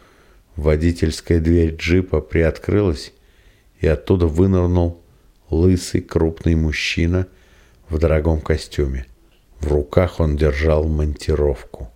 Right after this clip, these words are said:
Пикнув сигнализацией, он пошел в ту же сторону, что и Аня с теткой Верой. Брел он, пошатываясь, точно пьяный или больной.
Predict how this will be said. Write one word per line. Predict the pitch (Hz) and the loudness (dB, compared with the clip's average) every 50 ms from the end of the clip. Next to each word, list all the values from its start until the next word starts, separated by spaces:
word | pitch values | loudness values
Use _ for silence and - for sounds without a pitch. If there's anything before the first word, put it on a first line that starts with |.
| _ _ _ _ _ _ _ _ _ _ _ _ _ _ _ _ - _ _ _ _ - | _ _ _ _ _ _ _ _ _ _ _ _ _ _ _ _ -20 _ _ _ _ 2
Пикнув | - 104 95 - - 101 90 - | 2 2 2 2 2 0 0 0
сигнализацией, | - - 85 90 92 98 95 95 95 85 90 110 113 113 - - - 85 80 76 69 - - _ _ _ _ _ _ _ _ _ _ _ _ _ - | 0 0 2 4 4 4 4 4 4 4 2 2 2 0 -2 0 0 2 2 2 0 -4 -10 _ _ _ _ _ _ _ _ _ _ _ _ _ -4
он | - 90 85 82 | -2 0 0 0
пошел | - - 90 82 - - - - 90 87 | -2 0 0 0 0 0 2 2 2 2
в | - - - | 0 -6 -6
ту | - - 87 | -2 0 0
же | 82 85 82 | 2 2 0
сторону, | - - - - - 104 101 98 92 85 80 73 - - _ _ _ _ _ _ _ _ - - _ _ _ | -2 -4 -4 0 2 2 2 2 0 0 -2 -4 -6 -8 _ _ _ _ _ _ _ _ -20 -20 _ _ _
что | - - - - - - 87 87 | -16 -16 -14 -4 2 2 4 4
и | 90 87 85 - - - - | 6 4 2 0 -2 -6 -2
Аня | 87 85 85 87 85 85 80 | 0 2 2 2 2 2 0
с | 78 - - - | 0 -4 -8 -6
теткой | - - 78 76 - - - 85 82 82 | -2 -2 -2 -2 -2 -4 -2 0 0 0
Верой. | 78 78 78 76 69 64 62 62 62 - - _ _ _ _ _ _ _ _ _ _ _ _ _ _ _ - | 0 0 0 0 0 0 -2 -6 -8 -12 -16 _ _ _ _ _ _ _ _ _ _ _ _ _ _ _ -2
Брел | 80 82 82 82 82 80 | 0 2 4 4 4 4
он, | 82 80 78 | 2 0 0
пошатываясь, | - - 76 - - - 90 87 85 - 78 76 73 71 67 - - - _ _ _ _ _ _ _ - | -2 -2 -2 0 2 2 0 0 0 0 0 0 0 -2 -4 -6 -10 -18 _ _ _ _ _ _ _ 0
точно | - 90 85 - - 87 80 | 0 0 2 2 0 0 0
пьяный | - - 90 85 95 95 95 95 92 90 90 | 0 2 2 4 4 4 4 4 4 4 4
или | 87 87 | 4 2
больной. | 82 80 87 87 87 87 85 82 78 73 71 - | 2 2 2 2 2 2 2 2 2 2 0 -4